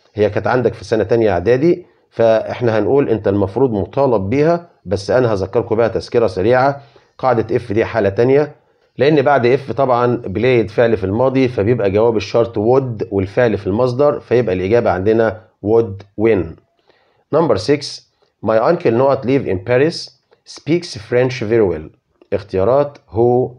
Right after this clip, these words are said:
whose، when، where. طبعا الإجابة الصحيحة هتكون who، لأن my uncle عاقل، وطبعا ضمائر الوصل زي ما انتوا عارفين إن هو معناها الذي أو التي للعاقل، و my uncle طبعا قبل النقط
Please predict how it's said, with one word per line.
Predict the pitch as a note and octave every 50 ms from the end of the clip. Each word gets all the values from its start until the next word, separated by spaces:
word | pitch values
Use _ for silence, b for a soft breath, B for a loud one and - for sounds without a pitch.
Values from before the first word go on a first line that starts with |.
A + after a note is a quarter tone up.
| _ _ _ _ _ _ _ -
whose، | - B2 B2+ A#2+ A2+ A2+ A2+ A2 A2+ - _ _ _ _ _ _ -
when، | G#2+ A#2 A#2+ A#2 A2+ A2 A2+ - - _ _ _ _ _ _ _ - G2+
where. | G#2 A#2 A#2+ A2 F#2+ E2+ E2+ D#2+ - _ _ _ _ _ _ _ -
طبعا | C3 B2 A2+ G#2+ G2+
الإجابة | F#2+ F2+ F#2+ G#2 A#2+ A#2+
الصحيحة | A#2 - - B2+ A#2+ A2+ G#2
هتكون | G2 - - A2+ A2+ A2 A2 - - -
who، | - G#2+ A#2+ B2 B2 C3+ - - - -
لأن | G2 G2 A2 A#2 A2+ G#2
my | F#2+ F#2 F2
uncle | G2+ A2 A#2 G#2 - A#2 G#2+ G#2+ G2 G#2 - - F#2
عاقل، | F#2 G2+ A2+ A2+ A2+ - A#2 A#2 A2+ A2+ - b b b b b
وطبعا | G2 F#2 - A2+ A2 G#2 G2+ G2
ضمائر | F2+ F#2+ G2 A2+ A2+ G#2
الوصل | G2+ F#2+ A2 A2+ A2 - G2+ F#2+ F#2
زي | F2 F#2
ما | F#2+ G#2+
انتوا | G#2+ G2+ G2
عارفين | F2+ F2+ - - A#2+ A#2+ A#2 A2+ A2+ A#2 B B B B B
إن | G2+ F#2 F2+
هو | F2+ G#2+ A#2
معناها | A2+ G#2 F2+ F#2+ G#2+ G#2+ G#2+ G#2+ G2+
الذي | F#2+ F2+ D#2+ D#2+ G2+ A2 A2 G#2 G#2+ A2 G#2 G2 - - - G2+
أو | F#2 E2+
التي | E2+ F2+ G2 G#2 G2+ - G#2+ G2+ G2+ G2+ F#2+ G2+
للعاقل، | G2+ G2+ G2+ G2 F2 G2 G#2+ G#2 G#2 - A2+ A2
و | G2 F2+ E2+ F2
my | F2 -
uncle | G2+ A2 G2 - F#2
طبعا | F2 G#2+ G#2 G2 F#2+ F#2
قبل | F2+ E2+ F2
النقط | F2 F#2+ G2 F#2+ G2+ F#2+ G2 - -